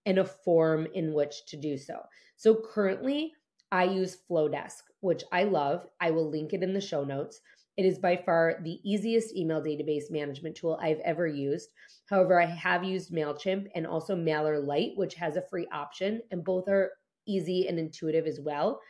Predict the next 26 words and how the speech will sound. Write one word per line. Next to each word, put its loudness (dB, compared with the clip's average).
So 8
my 4
to-do 2
on 0
this 2
point -2
is -2
to -10
pick -6
one 0
of -2
these -2
email 4
database 0
management -4
tools, -4
Flowdesk, 2
MailChimp, -2
MailerLite, 0
or 2
another 0
one -2
that -4
maybe -6
you -6
find -4